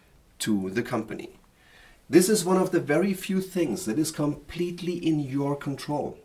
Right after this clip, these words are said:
in big companies. Whether you give people feedback on their performance or not and how you do it, just do it. It has a massive impact. Therefore, the following three tips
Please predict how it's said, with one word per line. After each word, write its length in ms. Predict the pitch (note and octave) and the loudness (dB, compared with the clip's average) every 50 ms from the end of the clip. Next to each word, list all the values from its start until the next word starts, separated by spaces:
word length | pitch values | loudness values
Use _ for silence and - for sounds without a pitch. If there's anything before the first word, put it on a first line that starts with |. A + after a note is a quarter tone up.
| _ _ | _ _
in 200 | A#2+ A#2 A#2+ A#2 | 0 2 2 0
big 280 | A2 - B2 B2 B2 | 0 0 0 0 0
companies. 600 | - - A#2+ A#2+ A#2+ - F#3 - - - - - - _ _ _ _ _ - - - - - - - _ _ | -4 -8 -8 -8 -6 -6 -6 -6 -6 -10 -14 -18 -20 _ _ _ _ _ -20 -20 -20 -20 -20 -20 -20 _ _
Whether 400 | - - F#2 G#2 C#3+ F#3+ F#3+ G#3+ | -6 0 4 6 6 6 8 6
you 220 | G#3+ F#3+ F3+ F#3+ E3+ | 4 6 4 2 0
give 460 | B2+ C3 D3 D#3 D3+ D3 - - - | 0 2 2 2 2 2 -2 -10 -6
people 400 | - D3 C#3 - - C3+ B2 A2 | -6 -4 -4 -4 -4 -4 -4 -4
feedback 520 | - - - D3 D3 - - C#3+ C#3 C3+ | -4 -6 -6 -6 -6 -4 -2 -2 0 0
on 120 | C3 A#2+ A2+ | 2 0 2
their 160 | A2+ A#2+ A#2+ | 0 0 -2
performance 680 | - - G#2 - - - C3 C3 B2+ B2+ B2 A#2 - - | -2 -6 -6 -6 -4 -4 -4 -2 -2 -4 -4 -4 -6 -6
or 100 | - G#2 | -4 -2
not 300 | G2 G2+ A#2+ B2+ - - - - | -2 -2 -2 -4 -8 -12 -10 -4
and 160 | A2+ G#2+ G#2 | -2 -2 -2
how 240 | G#2 - - C#3 D3 | -2 -4 -2 -2 0
you 160 | D#3+ D#3 C#3+ | 0 0 -2
do 160 | A#2 - - | -4 -4 -10
it, 180 | - - - - _ _ _ - - - - - - - - - | -12 -14 -16 -20 _ _ _ -20 -20 -20 -20 -20 -20 -20 -14 -8
just 360 | G2+ G#2+ C#3 E3 F#3+ - - - - - | -4 -2 -2 -2 -4 -6 -8 -12 -12 -8
do 160 | - C#3+ D#3 | -4 -2 -2
it. 160 | E3+ - - - - - - - _ _ _ _ - | -2 -2 -4 -10 -20 -20 -20 -20 _ _ _ _ -4
It 120 | B2+ A#2 | -4 -4
has 220 | A2+ A#2+ C#3 C3+ D3 | -2 -4 -4 -2 2
a 80 | E3 | 2
massive 800 | D#3+ D#3+ D#3+ D#3+ E3 E3+ E3+ E3 - - F3 E3 D#3 D3+ - - | 4 4 4 4 4 4 4 2 2 0 0 0 -2 -2 -4 -6
impact. 480 | - C#3 C#3+ - - - - - - - - - _ _ _ _ - - - - - - - - _ _ _ | -6 -6 -6 -6 -10 -14 -14 -16 -20 -20 -20 -20 _ _ _ _ -20 -20 -20 -20 -20 -20 -20 -20 _ _ _
Therefore, 720 | - - - D#3+ G#3 G#3 - - D#3 D3 E3+ G3+ B3 A#3+ - - - - - _ - - - _ _ _ - _ - - | -4 4 6 8 8 6 6 4 6 6 6 6 4 0 -6 -16 -20 -20 -20 _ -20 -20 -20 _ _ _ -18 _ -18 -14
the 160 | - - G#2+ - | -6 -6 -4 -4
following 500 | - - B2 D3 E3+ E3+ E3+ E3+ F3 E3+ | -2 2 4 6 8 8 8 6 4 0
three 220 | - - D3+ D#3+ | 0 -2 -4 -4
tips 480 | E3 - - C#3 C#3 - - - - | -4 -4 -6 -6 -6 -6 -8 -10 -10